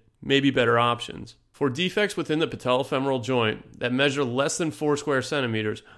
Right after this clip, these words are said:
microfracture or an osteochondral autograft transfer may be attempted. Again, for larger defects, an autologous chondrocyte implantation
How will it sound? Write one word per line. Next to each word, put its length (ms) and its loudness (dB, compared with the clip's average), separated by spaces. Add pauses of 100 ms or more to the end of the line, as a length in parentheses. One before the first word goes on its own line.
(140)
microfracture 840 0
or 120 0
an 60 -2
osteochondral 880 0
autograft 460 0
transfer 500 -2
may 220 -2
be 120 -2
attempted. 520 -8 (680)
Again, 520 2 (240)
for 160 -2
larger 400 4
defects, 560 0 (260)
an 80 -4
autologous 580 0
chondrocyte 560 0
implantation 880 -2